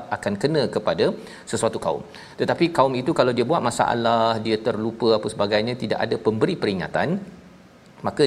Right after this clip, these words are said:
dia tidak akan dihancurkan. Ya, Allah akan hantar dulu peringatan demi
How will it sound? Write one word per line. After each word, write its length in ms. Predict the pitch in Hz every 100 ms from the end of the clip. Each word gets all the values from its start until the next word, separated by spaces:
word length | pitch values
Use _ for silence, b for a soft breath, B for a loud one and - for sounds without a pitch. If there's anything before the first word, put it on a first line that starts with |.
| 113
dia 140 | 139 143
tidak 200 | 104 107 107
akan 200 | - 113 104
dihancurkan. 640 | 107 113 113 107 95 - - B B 85
Ya, 80 | 113 -
Allah 140 | 110 104
akan 120 | 113 120
hantar 240 | 139 151 127
dulu 140 | 123 110
peringatan 400 | 110 113 123 143 156
demi 160 | 123